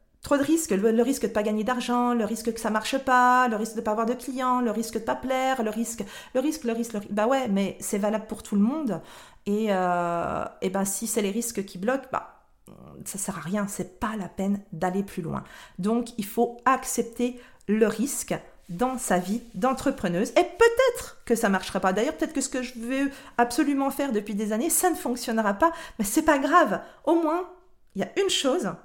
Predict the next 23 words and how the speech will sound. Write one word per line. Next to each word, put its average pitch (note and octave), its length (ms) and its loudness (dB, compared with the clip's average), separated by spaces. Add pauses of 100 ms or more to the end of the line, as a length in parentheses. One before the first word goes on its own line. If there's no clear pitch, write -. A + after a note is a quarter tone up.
c'est - 200 -8
qu'il G#3 100 -6
y - 20 0
aura F#3+ 140 0
pas C#4 160 -2
de G#3+ 100 -2
regret. G#3+ 520 -2 (440)
Je - 60 -12
serai A3+ 140 2
passée B3+ 260 0
à B3 40 2
l'action. A#3 460 0
Moi, A3+ 120 0
ça G3+ 140 -4
m'a F3+ 140 0
libérée C#4+ 580 0
de, A3+ 120 2
de, G3 420 0 (260)
de, F#3+ 380 0 (220)
d'avoir G3+ 1000 2
tous C#4+ 140 -4
ces, B3 480 0
euh, F3 320 0